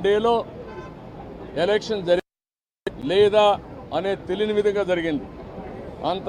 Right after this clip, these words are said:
స్మూత్గా జరిగింది, ప్రాసెస్ కూడా పర్ఫెక్ట్గా జరిగింది. ఈరోజు ఆంధ్రప్రదేశ్లో అక్కడ ఇంత ఓటర్స్ ఎన్యూమరేషన్ ఫ్రాడ్ జరిగిందని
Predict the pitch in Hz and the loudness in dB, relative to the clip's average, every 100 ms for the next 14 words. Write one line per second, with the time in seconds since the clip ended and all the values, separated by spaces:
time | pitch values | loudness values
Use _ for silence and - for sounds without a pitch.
0 | 180 - 185 202 202 202 196 196 208 220 | -4 -2 -2 2 4 4 2 0 0 -2
1 | 247 - - - - - - - - - | -4 -8 -16 -16 -16 -16 -16 -16 -16 -6
2 | 180 202 185 202 202 208 170 180 190 185 | 4 4 4 0 0 0 2 0 0 -4
3 | 175 175 165 156 143 120 95 - - - | 0 0 2 0 0 -2 -6 -12 -14 -14
4 | - - - - - 165 196 220 170 185 | -14 -14 -14 -16 -6 0 4 6 6 4
5 | 220 220 208 220 208 208 196 185 190 185 | 2 0 2 2 2 4 4 4 4 2
6 | 180 190 196 170 135 - - - - - | 0 2 6 6 6 -2 -14 -14 -12 -8
7 | 139 196 214 208 202 196 196 202 196 196 | 0 2 2 -2 -2 -2 -2 -2 0 0
8 | 196 190 170 - - - - 170 185 185 | -2 -6 -8 -10 -14 -10 2 4 4 2
9 | 185 185 185 180 185 | 0 0 0 0 0